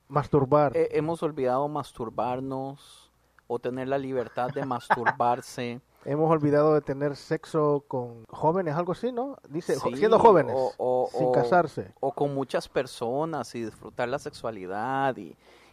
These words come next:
Speaker 2: y el aborto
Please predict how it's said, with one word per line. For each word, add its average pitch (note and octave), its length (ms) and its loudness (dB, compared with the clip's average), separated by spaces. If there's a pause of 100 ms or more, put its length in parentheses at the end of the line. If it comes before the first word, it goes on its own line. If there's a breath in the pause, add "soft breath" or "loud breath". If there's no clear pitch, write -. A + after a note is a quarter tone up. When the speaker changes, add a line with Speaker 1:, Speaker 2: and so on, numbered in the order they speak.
(140 soft breath)
Speaker 2:
y A#2+ 520 -2 (480)
el A#2+ 200 -2
aborto B2+ 880 4